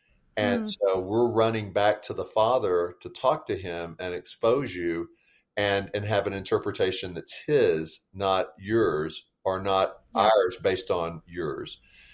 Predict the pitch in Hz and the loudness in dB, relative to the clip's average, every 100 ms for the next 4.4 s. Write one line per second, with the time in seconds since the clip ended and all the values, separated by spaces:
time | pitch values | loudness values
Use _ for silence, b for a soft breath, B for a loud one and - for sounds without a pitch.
0 | B - 110 95 101 90 - - b b | B -8 -2 2 2 2 -4 -12 b b
1 | _ - 123 123 147 160 175 85 - - | _ 6 8 8 6 8 6 4 -8 -12
2 | - 98 104 107 - 107 - 120 107 98 | 2 6 6 4 -4 -2 4 6 6 4
3 | b b - 98 127 147 175 - 104 98 | b b -14 4 6 6 2 -2 2 6
4 | 95 95 90 - | 6 4 0 -4